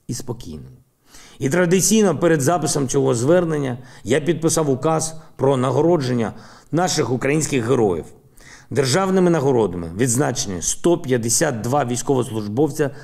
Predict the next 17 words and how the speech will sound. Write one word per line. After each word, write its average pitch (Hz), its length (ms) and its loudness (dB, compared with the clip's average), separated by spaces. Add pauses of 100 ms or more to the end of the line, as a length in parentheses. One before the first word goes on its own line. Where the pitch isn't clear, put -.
Збройних 147 480 0
сил 120 200 0
України. 78 380 -8 (560)
Із 131 200 -2
них 170 420 2
троє 151 420 2 (500)
посмертно. 107 580 -2 (500)
Вічна 160 460 0
слава 156 580 0 (100)
усім 165 400 2
нашим 139 380 0
героям. 101 460 0 (360)
Вічна 160 400 0
пам'ять 156 540 -2 (260)
кожному 151 520 4
і 151 120 -4
кожній 92 600 -2